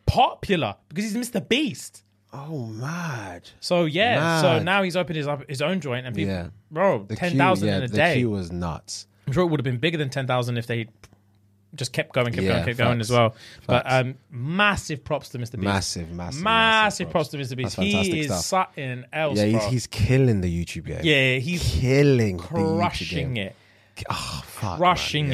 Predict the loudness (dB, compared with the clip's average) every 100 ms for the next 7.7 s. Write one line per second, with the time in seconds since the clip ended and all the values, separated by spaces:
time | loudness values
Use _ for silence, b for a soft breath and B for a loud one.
0 | -2 -6 -10 -2 0 2 0 0 0 4
1 | 2 4 -2 0 0 0 -2 0 0 2
2 | 0 -4 -2 -2 -2 -6 -6 2 2 2
3 | 0 0 0 2 2 2 2 2 2 -2
4 | -4 -4 -4 -4 -2 -4 -6 -6 -4 -4
5 | -6 -10 0 4 4 4 2 -2 0 0
6 | 2 2 2 2 2 2 2 2 0 0
7 | 0 0 0 2 2 0